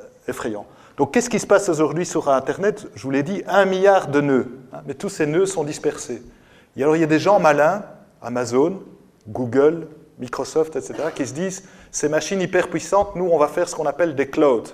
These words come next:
des nuages de machines. Ils groupent, non pas un milliard de machines, mais ils groupent parfois jusqu'à cent mille machines,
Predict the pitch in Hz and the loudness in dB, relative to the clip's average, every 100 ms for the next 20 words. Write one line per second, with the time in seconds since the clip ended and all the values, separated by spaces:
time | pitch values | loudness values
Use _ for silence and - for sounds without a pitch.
0 | 113 123 147 180 175 175 147 139 131 - | -8 -4 0 2 2 0 -4 -6 -8 -12
1 | 113 - _ _ _ _ 135 127 135 226 | -14 -18 _ _ _ _ -8 -4 2 2
2 | 233 - 139 135 143 143 139 139 135 139 | 0 -12 -8 -4 -2 -2 -2 -4 -4 -6
3 | - 208 139 127 170 190 - 160 - 180 | -6 -4 -4 0 0 0 -2 -2 0 -2
4 | 151 - 147 - 196 185 185 165 147 - | -2 -6 -6 -2 -2 0 -2 -2 -4 -4
5 | 170 196 | -12 -12